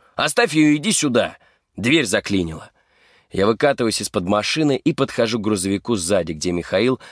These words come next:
открывает люк ломом. "Просто держи его так.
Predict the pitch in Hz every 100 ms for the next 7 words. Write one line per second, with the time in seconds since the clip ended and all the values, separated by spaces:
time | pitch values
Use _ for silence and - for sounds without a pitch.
0 | - 123 - 139 151 131 113 110 101 101
1 | 92 85 76 - _ _ _ - 95 117
2 | 160 160 135 117 95 113 135 131 - 92
3 | 73 -